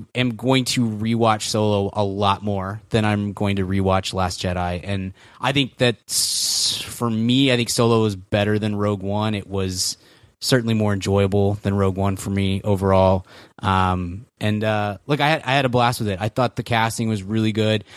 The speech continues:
I thought Alden Wood, the Taurus, a simple guy, I thought he did a really good job of kind of, um, <sighs> displaying the essence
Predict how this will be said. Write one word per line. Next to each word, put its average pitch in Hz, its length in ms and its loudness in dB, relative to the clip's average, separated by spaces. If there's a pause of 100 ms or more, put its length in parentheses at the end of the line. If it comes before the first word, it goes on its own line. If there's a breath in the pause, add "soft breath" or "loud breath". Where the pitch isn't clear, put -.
(140 loud breath)
I 143 120 0
thought 226 500 -2
Alden 165 680 2 (400)
Wood, 139 340 0
the 143 140 4
Taurus, 131 420 2
a 127 60 -2
simple 131 680 2
guy, 131 640 2 (500 loud breath)
I 196 120 2
thought 233 160 2
he 208 160 2
did 196 140 2
a 156 100 2
really 185 380 2
good 170 140 0
job 143 500 2
of 127 160 0
kind 131 260 2
of, 110 320 0
um, 104 720 0 (960)
<sighs> - 520 -4
displaying 131 600 2
the 110 260 -4
essence 123 680 -2